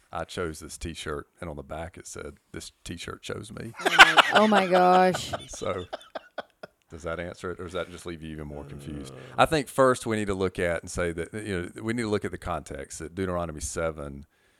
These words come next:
Speaker 1: is, um, not specifically talking about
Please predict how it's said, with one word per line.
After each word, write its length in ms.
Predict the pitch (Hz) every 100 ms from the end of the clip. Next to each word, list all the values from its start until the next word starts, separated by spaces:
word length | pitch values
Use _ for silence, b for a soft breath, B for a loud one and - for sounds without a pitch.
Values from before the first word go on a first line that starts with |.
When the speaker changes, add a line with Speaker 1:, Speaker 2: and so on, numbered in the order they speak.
| _ _ _
Speaker 1:
is, 540 | - 82 78 73 71 -
um, 460 | 80 73 71 71 - _ -
not 400 | 92 101 - -
specifically 1400 | - - - 98 - - - 175 - 107 - 69 67 90 _ _ _ -
talking 380 | 92 92 92
about 400 | 85 85 82 73